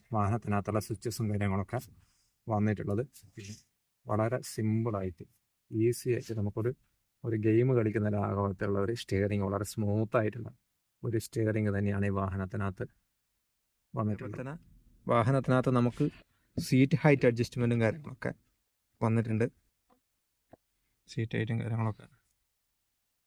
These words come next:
already നിലവിൽ ഇപ്പം നമ്മൾ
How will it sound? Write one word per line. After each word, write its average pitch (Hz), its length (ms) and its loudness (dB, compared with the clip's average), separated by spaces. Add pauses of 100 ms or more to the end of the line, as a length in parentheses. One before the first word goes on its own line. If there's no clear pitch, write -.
(1160)
already 113 320 0
നിലവിൽ 123 300 0 (2500)
ഇപ്പം - 240 -4
നമ്മൾ 120 180 0